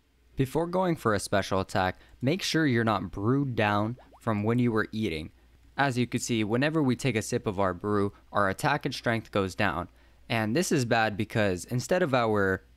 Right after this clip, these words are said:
our max special attack being a fifty-seven, if we're brewed down, our special attack is only a forty-one. So in most instances, i-, if not all instances, going for the spec when you're brewed down is just a waste.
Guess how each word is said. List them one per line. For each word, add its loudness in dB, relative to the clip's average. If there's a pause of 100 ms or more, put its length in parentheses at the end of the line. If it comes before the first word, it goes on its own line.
our 0
max 0
special 0
attack 0
being 0
a -10
fifty-seven, -2 (300)
if -2
we're 2
brewed 0
down, 2 (400)
our 2
special 0
attack 0
is 0
only 0
a -2
forty-one. -2 (280)
So -2
in -2
most 0
instances, 0
i-, -4 (100)
if -4
not 2
all 2
instances, -4 (440)
going 0
for -4
the 0
spec 0
when -2
you're 0
brewed 0
down 0
is -6
just -2
a 2
waste. -4